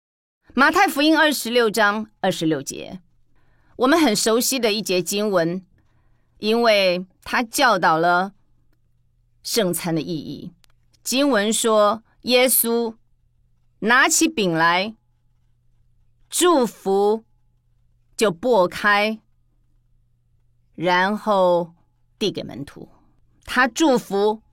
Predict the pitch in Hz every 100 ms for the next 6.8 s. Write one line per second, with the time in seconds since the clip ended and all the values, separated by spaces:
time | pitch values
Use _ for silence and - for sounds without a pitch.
0 | - 247 196 175 - 202 208 220 220 _
1 | - 160 165 175 196 196 185 175 180 _
2 | _ _ _ - 214 170 - 117 - -
3 | - - _ _ _ _ _ _ _ _
4 | _ _ - 381 349 392 311 302 339 254
5 | 190 - 220 226 220 233 160 - 185 170
6 | - 190 190 208 160 - 85 175